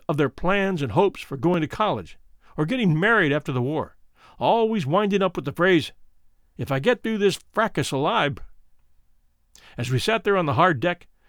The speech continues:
squatting like Indians in a circle around our pineapple can, it all struck me as somehow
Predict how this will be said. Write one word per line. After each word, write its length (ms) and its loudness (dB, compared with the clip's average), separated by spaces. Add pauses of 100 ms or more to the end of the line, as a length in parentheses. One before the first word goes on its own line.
squatting 480 0
like 200 0
Indians 380 2
in 80 -2
a 60 -4
circle 360 -2
around 240 0
our 120 -2
pineapple 440 -2
can, 340 -6 (600)
it 80 -2
all 160 2
struck 340 -2
me 180 2
as 120 -2
somehow 540 -2